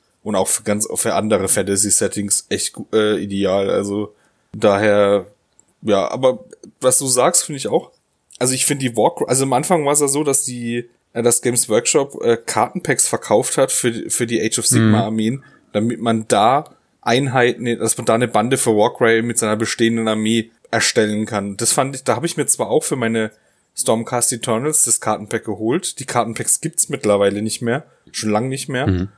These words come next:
Speaker 2: Mhm.
Speaker 1: Die waren auch vergleichbar echt günstig. War dann auch multilingual, also waren, ich glaub, sieben oder acht Sprachen drin. Aber ich fand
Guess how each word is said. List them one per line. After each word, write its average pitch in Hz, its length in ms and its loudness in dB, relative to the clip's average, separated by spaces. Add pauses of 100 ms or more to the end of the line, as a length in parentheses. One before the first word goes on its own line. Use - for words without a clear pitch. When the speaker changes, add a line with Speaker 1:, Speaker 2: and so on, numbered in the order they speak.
(120)
Speaker 2:
Mhm. 101 140 0
Speaker 1:
Die 98 120 -2
waren 123 200 2
auch 131 120 2
vergleichbar 107 600 0
echt - 180 -4
günstig. - 520 -2 (100)
War 104 220 2
dann 101 120 -2
auch 95 240 -6
multilingual, 113 880 2
also 98 260 2
waren, 98 380 -2 (380)
ich - 120 -20
glaub, - 200 -4
sieben 107 380 -2
oder 98 240 2
acht - 240 -2
Sprachen 107 440 0
drin. 117 280 -4 (800)
Aber 117 240 0
ich 117 160 -2
fand 120 420 0